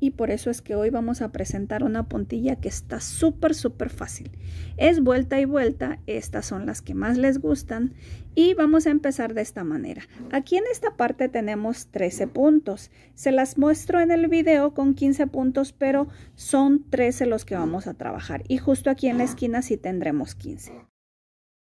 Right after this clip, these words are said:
Vamos a empezar así, miren, ya saben, por separado, un punto de inicio para tener mayor seguridad. Y vamos a empezar aquí justo en la esquina. Medio punto.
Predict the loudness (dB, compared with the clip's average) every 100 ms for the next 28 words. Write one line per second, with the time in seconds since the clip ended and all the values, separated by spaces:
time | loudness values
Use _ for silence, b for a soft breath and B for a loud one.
0 | b b b -4 -2 2 4 6 4 2
1 | 2 2 2 0 0 0 0 0 -2 -2
2 | -4 -2 -2 0 -2 0 0 0 2 2
3 | 2 2 0 0 -2 -6 -20 -20 -20 -8
4 | -4 -2 -2 -2 -2 -2 0 2 4 4
5 | 4 2 0 -2 -2 -6 -6 -6 -2 -2
6 | 0 0 0 4 6 6 4 2 0 B
7 | B B B B B _ 2 2 2 2
8 | 2 2 0 2 0 0 -2 -2 -4 -2
9 | 0 0 -2 -6 -10 -12 -18 _ _ _
10 | _ -20 _ _ _ _ _ -20 -20 -20
11 | -20 _ -18 -2 4 6 6 4 0 -2
12 | -6 -10 -10 -12 -16 -20